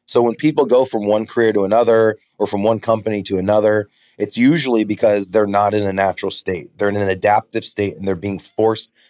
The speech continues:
to be something that they're not, and that's only gonna last so long. So it's important that we, first and foremost, get to know who we are by self-actualizing and being honest when we look at ourselves in the mirror,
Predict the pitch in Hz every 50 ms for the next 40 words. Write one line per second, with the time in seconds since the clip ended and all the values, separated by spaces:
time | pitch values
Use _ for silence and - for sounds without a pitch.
0 | _ _ - 120 87 120 127 - 147 127 113 - 123 113 101 104 101 - 98 95
1 | 98 107 104 98 - - 101 95 90 - 113 107 101 107 104 101 98 98 95 92
2 | 87 87 - - - 92 87 90 104 110 95 - _ _ _ _ _ - _ _
3 | _ _ _ - 131 120 117 - 127 107 - 156 160 147 127 113 117 110 95 107
4 | 127 139 139 123 113 120 127 123 - - 131 131 120 - - 113 101 - 113 120
5 | 120 113 104 104 98 - - - - 117 - - 113 110 107 87 104 101 90 101
6 | 107 104 98 92 90 85 92 127 143 _ _ _ _ _ _ - 104 98 - -
7 | 110 104 98 - - _ - 95 92 - - - 101 98 92 87 87 87 87 104
8 | 135 139 _ _ _ _ _ - 107 101 92 107 104 104 - - 98 98 95 107
9 | 110 - - - 101 98 98 98 98 98 92 95 92 - - 95 90 85 87 92
10 | 92 92 92 92 95 107 139 139